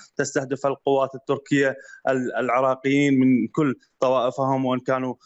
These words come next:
و-، وقومياتهم أكراد ولا عرب ولا. تركيا لديها مخطط وهو مخطط توسعي لا يقل خطورة عن مخطط ال-، ال-، إسرائيل الكبرى، لأنهم يريدون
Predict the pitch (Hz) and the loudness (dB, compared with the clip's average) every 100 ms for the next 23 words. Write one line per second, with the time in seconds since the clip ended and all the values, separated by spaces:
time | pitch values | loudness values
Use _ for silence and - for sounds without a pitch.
0 | _ 135 135 - 131 - 135 135 127 123 | _ -2 -2 0 -4 -2 -4 -2 -4 -4
1 | - 131 117 117 - 143 170 139 120 113 | -2 0 0 -2 -2 0 0 -2 -4 -2
2 | 113 147 160 143 123 120 - _ _ - | 0 0 0 0 0 -2 -6 _ _ -4
3 | 185 180 147 127 123 151 123 120 120 151 | -4 0 0 0 0 -2 0 -2 0 -2
4 | 156 151 143 135 127 120 123 151 - 123 | -2 -4 -2 0 2 0 -2 -6 -4 -6
5 | - 131 135 131 139 120 135 127 _ - | -2 0 0 -2 -4 -2 -4 -6 _ -4
6 | 123 139 170 175 170 151 - 117 139 156 | 0 2 2 2 0 -2 -4 -2 -2 0
7 | 147 135 139 147 151 123 131 127 - 135 | 0 -2 -2 0 2 2 -2 -4 -4 -2
8 | 135 - _ - - - 127 131 113 123 | -2 -2 _ -20 -20 -6 -2 0 0 0
9 | 127 123 131 135 135 131 - 131 113 107 | 0 -2 -2 0 2 0 -2 -2 0 0
10 | 135 165 143 147 143 _ _ 123 135 131 | -2 0 -2 -4 -6 _ _ 0 2 2
11 | 131 143 139 131 | 2 2 2 -2